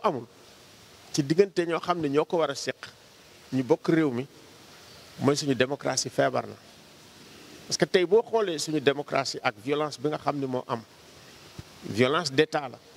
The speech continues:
Ay at, depuis deux mille vingt et un, pratiquement boo génnee Sénégal,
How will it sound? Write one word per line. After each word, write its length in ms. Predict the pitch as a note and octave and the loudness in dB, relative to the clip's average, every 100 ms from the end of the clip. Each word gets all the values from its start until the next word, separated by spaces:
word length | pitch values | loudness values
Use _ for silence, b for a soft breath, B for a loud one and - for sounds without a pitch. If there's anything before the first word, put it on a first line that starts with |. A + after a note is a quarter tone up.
| - - - - - - - - - - - - | -20 -20 -20 -20 -20 -20 -20 -20 -20 -20 -4 -2
Ay 120 | C#3 | 0
at, 100 | - - - - - - - - - - - | -4 -8 -14 -20 -20 -20 -20 -20 -20 -20 -10
depuis 280 | C3 C#3 F3 | 2 2 4
deux 200 | D3 E3 | 2 2
mille 120 | E3 | 2
vingt 260 | C#3 D#3 E3 | 2 2 0
et 40 | |
un, 60 | D#3 | -2
pratiquement 540 | - D#3+ E3+ D#3+ D#3 | -2 -4 -4 -2 -2
boo 180 | C3+ D#3 | 0 0
génnee 280 | D3+ D3 C#3+ | 2 0 -2
Sénégal, 440 | C#3 D3 C#3 - | -2 -4 -2 -4